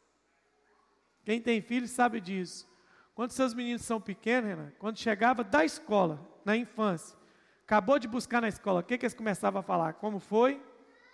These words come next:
o dia na escola? "Eu briguei com fulano, fulano me machucou, eu fiz o dever, eu não sei o quê, eu tomei ponto negativo." Aí vai crescendo,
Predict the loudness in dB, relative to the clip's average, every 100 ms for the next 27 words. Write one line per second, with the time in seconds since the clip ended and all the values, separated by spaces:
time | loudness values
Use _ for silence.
0 | -20 _ _ -8 -6 -2 -2 -2 -6 -10
1 | -12 -12 _ _ _ _ _ 2 4 6
2 | 6 6 4 0 2 4 4 2 -6 -20
3 | -20 _ _ _ _ _ _ _ 4 4
4 | 4 4 4 2 -2 2 4 6 6 4
5 | 4 4 4 4 2 4 4 6 6 2
6 | -4 -20 -20 2 4 4 2 4 4 4
7 | 4 6 6 4 2 -10 0 4 4 4
8 | 4 6 6 2 -6 -20 -6 2 2 4
9 | 4 4 4 0 0 2 4 4 4 2
10 | 2 2 2 0